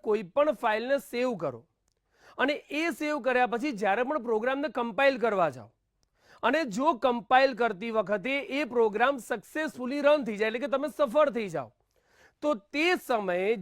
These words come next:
Java inbuilt ઓટોમેટિકલી એક ફાઇલ already ક્રિએટ કરી આપશે અને એ ફાઇલ હોય છે ડોટ ક્લાસ નામની, એટલે કે ડોટ ક્લાસ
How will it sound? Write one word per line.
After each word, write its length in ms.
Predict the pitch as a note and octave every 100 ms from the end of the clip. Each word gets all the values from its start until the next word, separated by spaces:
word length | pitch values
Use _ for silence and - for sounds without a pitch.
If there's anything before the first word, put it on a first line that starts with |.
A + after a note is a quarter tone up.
| D3 F3
Java 440 | G3+ B3 B3+ D4 D#4 - C4+
inbuilt 600 | C#4+ C#4+ B3+ D#4+ D4 D3 _ _ - A#3+
ઓટોમેટિકલી 920 | G#3+ D#4 D4 C#4 G#3 D4 C4+ E3 B2+ - - C#4
એક 100 | A3 C4
ફાઇલ 180 | C#4 C#4 B3
already 320 | C4 C#4+ C#4+ D4
ક્રિએટ 260 | A#3+ B3+ A#3
કરી 180 | A3+ A3+ A3
આપશે 220 | G3 C4+
અને 120 | C4 C4+ B3+
એ 20 | C#4+ G#3
ફાઇલ 220 | B3 A#3+
હોય 120 | A#3 G#3
છે 80 | C#4
ડોટ 340 | G#3 A3 A#3+ A3 A#3
ક્લાસ 320 | G#3+ A3 - F#3+
નામની, 340 | E3+ C3+ A2+ A2 _ _ _ _ -
એટલે 160 | A#3+ C4
કે 40 | A3+
ડોટ 280 | B3 C#4 A#3 -
ક્લાસ 280 | B3 C#4+ E4